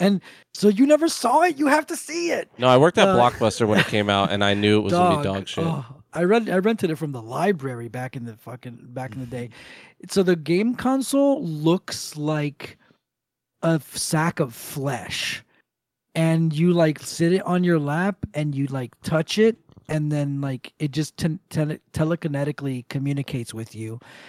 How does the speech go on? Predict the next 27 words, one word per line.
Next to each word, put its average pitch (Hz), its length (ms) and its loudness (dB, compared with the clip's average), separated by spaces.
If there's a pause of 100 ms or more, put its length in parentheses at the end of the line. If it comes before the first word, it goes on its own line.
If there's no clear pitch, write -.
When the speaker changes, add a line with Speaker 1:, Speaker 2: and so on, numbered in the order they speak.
(180)
Speaker 1:
And 175 160 2
basically 180 480 2
you 170 180 0
just 156 400 -4
go 147 340 0
into, 147 680 -4
it's 165 100 -6
like 180 160 -4
you 196 80 -2
go 143 240 -4
into, 165 580 -4 (1040)
into 143 320 -8
the 165 100 -4
video 165 340 0
game, 120 320 -10
like, 120 240 -12 (680)
Speaker 2:
Hmm. 110 240 -10 (160)
Speaker 1:
almost 151 520 -2
like, 151 120 0
Speaker 2:
Is 127 120 4
it 165 100 6
an 156 100 6
Speaker 1:
um, - 20 4
Speaker 2:
alien 139 420 6
in 160 100 4
the 160 140 2
end? 165 360 0